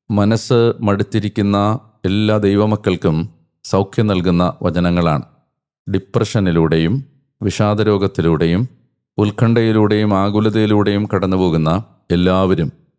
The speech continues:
സൗഖ്യത്തിനായി ആവർത്തിച്ച് പ്രാർത്ഥിക്കാൻ കഴിയുന്ന വചനങ്ങളാണത്. കർത്താവിൻ്റെ ആത്മാവിൻ്റെ മേലുണ്ട്, അവിടുന്ന് എന്നെ അഭിഷേകം ചെയ്തിരിക്കുന്നു. പീഡിതരെ സദ്വാർത്ത അറിയിക്കാനും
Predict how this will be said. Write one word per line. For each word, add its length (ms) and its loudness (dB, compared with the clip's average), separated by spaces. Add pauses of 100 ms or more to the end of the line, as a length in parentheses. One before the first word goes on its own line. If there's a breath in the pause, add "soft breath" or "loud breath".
(260)
സൗഖ്യത്തിനായി 800 0 (240)
ആവർത്തിച്ച് 580 0
പ്രാർത്ഥിക്കാൻ 580 -2
കഴിയുന്ന 420 0 (400)
വചനങ്ങളാണത്. 760 0 (720)
കർത്താവിൻ്റെ 520 0
ആത്മാവിൻ്റെ 560 0
മേലുണ്ട്, 440 2 (600)
അവിടുന്ന് 320 2
എന്നെ 120 2
അഭിഷേകം 520 0
ചെയ്തിരിക്കുന്നു. 580 0 (600)
പീഡിതരെ 540 2
സദ്വാർത്ത 560 -2
അറിയിക്കാനും 600 0